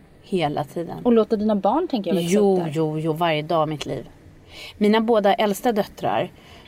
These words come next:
Speaker 1: de fick ju studentpresent av mig att åka och volontärarbeta i Afrika. Så de har ju varit där också och har en relation. Och det, det är så viktigt för mig, för jag är så ensam i min relation till Afrika. Det är som att,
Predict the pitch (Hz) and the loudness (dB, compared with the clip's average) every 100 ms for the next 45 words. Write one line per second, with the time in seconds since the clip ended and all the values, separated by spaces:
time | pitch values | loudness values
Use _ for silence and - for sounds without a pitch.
0 | - 196 202 196 202 - - 160 180 175 | -4 0 0 0 -4 -4 -6 -4 -2 -2
1 | 151 165 - 202 165 147 - - 147 160 | -2 -4 -2 -2 -2 -6 -6 -8 -6 -6
2 | - 160 160 151 147 156 151 165 185 - | -4 -4 -4 -4 -4 -4 -4 -2 -4 -6
3 | 170 170 - - - - - - - - | -6 -6 -8 -14 -18 -18 -20 -20 -20 -20
4 | - - 165 190 190 170 151 151 151 151 | -16 -10 -2 2 4 2 -2 -2 -4 -4
5 | 156 - - - - - - _ 165 160 | -8 -16 -20 -20 -20 -20 -20 _ -4 -2
6 | 175 - 156 156 - 156 - - - - | -2 -4 -4 -6 -8 -10 -14 -20 -20 -20
7 | - - 170 151 156 156 156 156 151 202 | -20 -6 -2 0 0 -2 -4 -4 -2 -4
8 | - 180 190 202 - - - - 202 220 | -2 0 2 2 -2 -16 -12 -2 0 2
9 | 202 214 - 226 254 196 170 196 180 190 | 2 0 -6 -2 0 0 2 2 2 0
10 | 208 233 190 170 - - 262 214 180 156 | 0 2 2 0 -2 0 2 2 0 0
11 | 156 156 - - - - - 185 170 165 | 0 -4 -12 -20 -20 -20 -2 0 2 0
12 | 156 165 156 160 143 - - - 196 196 | 0 -4 -2 -2 -2 -4 -4 -2 0 0
13 | 190 233 226 - | 2 2 0 -4